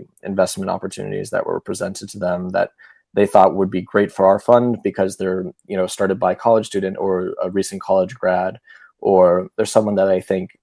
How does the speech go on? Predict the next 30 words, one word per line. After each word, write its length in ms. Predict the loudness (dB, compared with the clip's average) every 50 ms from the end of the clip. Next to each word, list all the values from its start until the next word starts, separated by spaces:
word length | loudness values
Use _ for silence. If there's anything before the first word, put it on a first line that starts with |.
| _ -4
uh, 320 | -4 -4 -2 -4 -4 -4 0 2
I 100 | 2 4
would 160 | 4 2 0
get 120 | 0 0
along 340 | 0 0 0 0 0 -2 -2
with, 320 | -4 -4 -6 -6 -8 -12 -16 -20 -18 -10
or 360 | -8 -6 -6 -6 -6 -8 -12 _ _ -20 -20 _ -6
something 300 | 0 2 4 6 6 8
along 260 | 8 8 6 6 4
those 180 | 0 -2 -4
lines. 440 | -6 -8 -8 -8 -8 -10 -14 -18 -20 _ _ _ _ _ _ -6
Um, 420 | -4 -4 -2 -4 -6 -8 -10 -12 -14
so 340 | -8 -2 2 2 4 4 4
it 120 | 4 6 6
really 220 | 8 8 8 6
just 280 | 4 2 -4 -4 _ -2
depends 400 | 0 4 6 6 6 6 6 6
on 200 | 6 6 6 4
the 320 | 0 0 0 0 0 0
investor, 440 | 0 2 2 2 0 0 0 0 0
what 220 | 2 2 0 0
type 180 | 0 -2 -2 -2
of 220 | -2 -6 -6 -6 -10 -18 _ _ _ -10
relationship 560 | -6 -4 -4 -4 -4 -6 -8 -8 -8 -8 -8 -8
they're 100 | -10 -8
gonna 160 | -8 -6 -4
have 180 | -4 -4 -4
with 100 | -4 -2
other 220 | -2 0 0 0 0
investors, 640 | 0 0 -2 -2 -2 -2 0 0 0 0 -2 -6